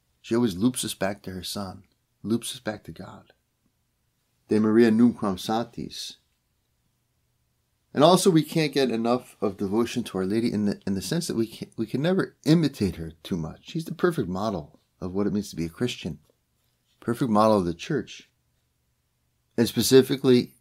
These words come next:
we, we can never imitate enough her response to God. "Ecce ancilla Domini,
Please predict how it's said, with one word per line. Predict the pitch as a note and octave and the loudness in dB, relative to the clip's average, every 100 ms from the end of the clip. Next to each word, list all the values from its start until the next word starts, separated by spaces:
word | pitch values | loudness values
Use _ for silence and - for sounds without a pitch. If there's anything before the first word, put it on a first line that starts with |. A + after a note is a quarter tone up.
| _ | _
we, | G#2 A2 G#2+ - G#2+ | 0 2 2 -4 -2
we | G#2 | -2
can | - F#2+ | 0 -2
never | G#2+ A#2 A#2 - _ - | 0 0 0 -2 _ -4
imitate | G#2+ G#2 A2 G2+ | -2 -2 0 -2
enough | F2 F2 F2 - - | -2 -4 -6 -10 -10
her | G2+ | -4
response | F2 E2+ - F2+ E2+ | -4 -4 -8 -10 -10
to | - D#2+ | -10 -8
God. | F2 E2+ E2 - _ _ _ _ | -6 -8 -12 -20 _ _ _ _
"Ecce | G#2 A2 - A2+ | 0 0 0 -2
ancilla | F#2 F#2 G2+ F2+ | -2 -4 -4 -4
Domini, | E2 F#2 F#2 F2+ E2+ | -4 -6 -4 -6 -8